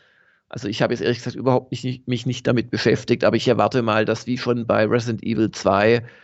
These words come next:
dem Remake, dass es eine durchgängige Schulterperspektive haben wird und nicht mehr diese fixen, ja gut, beim,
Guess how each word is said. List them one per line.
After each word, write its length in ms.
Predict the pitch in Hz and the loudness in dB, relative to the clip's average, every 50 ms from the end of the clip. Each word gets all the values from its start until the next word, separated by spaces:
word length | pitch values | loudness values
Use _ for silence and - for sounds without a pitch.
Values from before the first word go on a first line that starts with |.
| - _ _ _ _ _ - - | -20 _ _ _ _ _ -4 0
dem 160 | 110 113 113 | 2 2 4
Remake, 640 | 110 117 120 117 113 113 107 104 107 110 - - - - | 4 4 2 2 4 4 4 4 4 2 0 -4 -4 -2
dass 280 | 120 110 107 - - | 0 0 0 0 -2
es 140 | 113 - - | -6 -8 -4
eine 280 | - - 107 110 110 98 | -2 -2 -2 -2 -2 -2
durchgängige 920 | - 104 110 117 - - - 117 113 110 110 107 - - 101 101 98 98 | -2 -2 -2 -4 -4 -4 -4 -2 -2 -2 -2 -2 -2 0 0 0 0 -2
Schulterperspektive 1040 | 101 - - 127 120 - 127 - 117 107 - - - 107 - - 110 104 92 98 107 | -2 0 0 2 2 2 4 4 2 2 2 0 -4 -6 -4 -4 -2 0 2 2 2
haben 300 | 101 95 95 - 113 - - | 2 2 2 0 0 0 0
wird 160 | 110 104 - | 0 0 0
und 100 | 90 101 | -2 -2
nicht 220 | 104 104 - - | -4 -4 -4 -2
mehr 100 | 104 95 | -2 -2
diese 440 | 92 98 - 101 95 101 107 - 113 - _ _ _ _ _ _ _ _ _ | -2 0 0 2 2 2 2 0 -2 -8 _ _ _ _ _ _ _ _ _
fixen, 720 | _ _ - 131 - - - - 110 107 101 104 110 110 - - _ - | _ _ -4 -4 -4 -4 -6 -2 -2 0 0 0 -2 -2 -4 -8 _ 0
ja 140 | - 143 | 2 4
gut, 140 | - 160 - | 4 4 4
beim, 200 | - 117 120 113 | 4 4 4 2